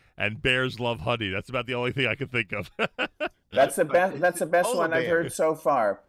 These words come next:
Speaker 3: Could it be that this was around the time that, uh, the American explorers first got to the North Pole?
Speaker 1: Interesting.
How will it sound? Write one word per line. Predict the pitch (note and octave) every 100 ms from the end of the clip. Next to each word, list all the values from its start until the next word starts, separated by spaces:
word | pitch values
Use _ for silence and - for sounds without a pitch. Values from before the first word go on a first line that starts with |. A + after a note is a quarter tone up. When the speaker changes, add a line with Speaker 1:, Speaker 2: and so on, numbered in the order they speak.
| _ - -
Speaker 3:
Could | D3
it | D3+
be | F#3
that | F#3+ F3 D3
this | F3 -
was | E3+ D#3
around | D3+ D3 D#3 D#3
the | C#3+
time | D#3+ D3 D#3 C#3+
that, | C#3 C3+ - C#3
uh, | B2+ B2+ B2 B2 A#2+ A#2+ - A#2
the | A#2+
American | B2 C3+ B2+ C3
explorers | A2+ - _ C3 C3 B2+ A#2
first | - B2+ -
got | A#2+ A#2+
to | A2+
the |
North | A2 A2+ A#2+ -
Pole? | B2+ E3+ G#3 E3 _ _ -
Speaker 1:
Interesting. | G#2+ C#3+ F#4+ F#4+ - - G2+ D#2